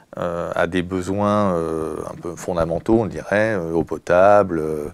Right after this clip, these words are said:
réfrigération, et cetera. Et donc il a, il a monté quelque chose comme ça pour collecter des, des, des technologies de débrouille. Mais maintenant c'est en train de, de prendre un peu de l'ampleur et il se dit : « Et comment ça je peux m'en inspirer pour aussi faire des choses quelque part dans les pays, euh, développés, euh, gaspilleurs ? »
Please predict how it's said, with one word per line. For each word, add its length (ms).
réfrigération, 1000
et 60
cetera. 460
Et 40
donc 220
il 100
a, 180
il 120
a 40
monté 280
quelque 140
chose 140
comme 140
ça 140
pour 180
collecter 540
des, 320
des, 260
des 180
technologies 500
de 100
débrouille. 520
Mais 340
maintenant 300
c'est 160
en 100
train 180
de, 280
de 100
prendre 240
un 60
peu 140
de 40
l'ampleur 380
et 240
il 60
se 100
dit : « 180
Et 140
comment 320
ça 180
je 100
peux 120
m'en 140
inspirer 360
pour 200
aussi 260
faire 160
des 80
choses 340
quelque 240
part 200
dans 100
les 100
pays, 320
euh, 60
développés, 500
euh, 140
gaspilleurs ? » 480